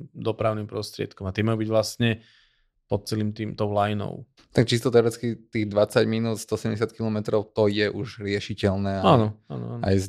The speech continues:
Speaker 2: s terajšími technológiami, že to nie je až taká vzdialená hudba budúcnosti.
Speaker 1: Určite.
Speaker 2: Pre Slovensko samozrejme áno.
Speaker 1: <laughs>
Speaker 2: Sto sedemdesiat kilometrov za dvadsať minút možno.
Speaker 1: No ale vieš, čím sa najviac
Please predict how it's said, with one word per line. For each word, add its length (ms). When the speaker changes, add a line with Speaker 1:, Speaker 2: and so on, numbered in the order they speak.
Speaker 2:
s 200
terajšími 580
technológiami, 840
že 120
to 100
nie 300
je 40
až 280
taká 260
vzdialená 440
hudba 280
budúcnosti. 760
Speaker 1:
Určite. 320
Speaker 2:
Pre 160
Slovensko 500
samozrejme 600
áno. 540
Speaker 1:
<laughs> 220
Speaker 2:
Sto 180
sedemdesiat 500
kilometrov 580
za 100
dvadsať 380
minút 500
možno. 500
Speaker 1:
No 220
ale 300
vieš, 240
čím 100
sa 120
najviac 320